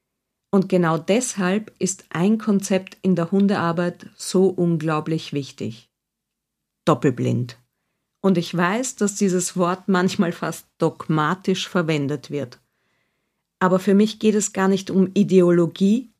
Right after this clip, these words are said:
es geht um Logik. Denn wenn wir ausschließen wollen,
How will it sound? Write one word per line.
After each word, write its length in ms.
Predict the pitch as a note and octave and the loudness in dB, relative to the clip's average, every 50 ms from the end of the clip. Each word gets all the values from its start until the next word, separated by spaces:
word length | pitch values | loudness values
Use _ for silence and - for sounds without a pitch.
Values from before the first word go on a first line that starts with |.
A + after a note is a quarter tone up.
| _ _ _ | _ _ _
es 240 | - E3 - - _ | -8 -8 -8 -8 _
geht 300 | - F3 E3+ F3 - - _ _ _ _ | -4 -4 -4 -4 -8 -16 _ _ _ _
um 220 | - F3 F3 E3 | 0 2 2 4
Logik. 680 | E3 D#3 D3+ C#3 C#3 C3 - - B2+ B2 B2 - - _ _ _ _ _ _ _ _ _ _ _ _ _ _ _ _ _ _ _ _ _ _ _ - _ _ _ _ _ | 4 2 2 0 -2 -4 -6 -8 -10 -10 -10 -18 -20 _ _ _ _ _ _ _ _ _ _ _ _ _ _ _ _ _ _ _ _ _ _ _ -20 _ _ _ _ _
Denn 180 | - G3+ F#3+ F#3+ | 2 2 4 4
wenn 180 | G3 G3 G3+ F#3 | 4 4 4 4
wir 180 | F#3+ - - - | 2 0 0 -6
ausschließen 880 | - E3+ G#3 B3 C4+ - - - G#3+ F#3 F#3+ F#3 F#3 - - F3+ E3 D#3 | -8 -4 -2 -2 -2 -2 -2 -2 0 2 2 2 0 0 0 0 0 0
wollen, 440 | E3 D#3+ D#3 D3 D3 D3 D3+ E3 | 0 -2 -2 -2 -4 -6 -8 -10